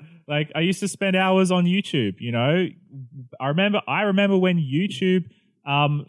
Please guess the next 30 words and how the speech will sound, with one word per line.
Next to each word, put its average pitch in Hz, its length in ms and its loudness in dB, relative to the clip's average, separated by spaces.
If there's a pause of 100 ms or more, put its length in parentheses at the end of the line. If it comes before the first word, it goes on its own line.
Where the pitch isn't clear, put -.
first 165 280 -2
came 165 220 -2
out 208 260 -2 (180)
and 120 460 -4 (400)
everybody 143 300 -4
started 147 260 -6
watching 143 300 -2
these 135 140 -6
crazy 165 720 -2
viral 156 340 0
videos 110 540 -4 (340)
and 120 80 -6
everybody 147 300 0
was 135 120 2
like, 120 160 -2
"Oh, 117 280 -2
these 101 220 -14
teenagers 101 600 -16
wasting 110 540 -12
hours." 104 480 -10 (320)
Meanwhile, 113 800 -2
you 113 120 -14
know, 95 200 -10
watching, 101 500 -10
like, 95 220 -14
twelve 107 220 -8
hour 101 160 -6
long 98 200 -6
cricket - 360 -8 (200)
tests, - 560 -20